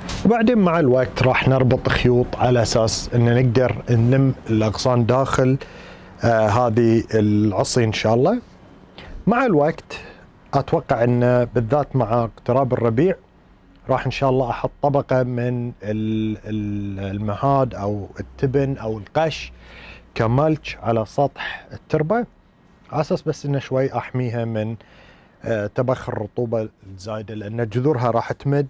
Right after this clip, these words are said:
إن شاء الله في هذه الأصيص وراح تبتدي تسحب رطوبة أكثر، فعلى أساس نحميها ونوفر لها الفرصة الأحسن راح أحط طبقة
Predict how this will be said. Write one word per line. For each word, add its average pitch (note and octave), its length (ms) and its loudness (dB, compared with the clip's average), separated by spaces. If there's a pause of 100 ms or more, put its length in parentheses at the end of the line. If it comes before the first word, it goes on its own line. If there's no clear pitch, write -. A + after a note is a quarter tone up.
(160)
إن A2+ 40 -14
شاء B2 240 -2
الله C3 160 0
في A2 180 -12
هذه A2+ 220 -6
الأصيص A#2 720 -8 (800)
وراح C3+ 320 -2
تبتدي C#3+ 360 -6
تسحب B2+ 380 -8
رطوبة A#2 500 -10
أكثر، G2 340 -14 (120)
فعلى B2+ 300 2 (640)
أساس D3+ 360 -4
نحميها D#3+ 420 -2
ونوفر C3+ 500 -4
لها C3+ 160 -2
الفرصة B2+ 400 -6
الأحسن A#2 480 -6 (580)
راح - 200 -2
أحط - 360 -4
طبقة B2 500 -2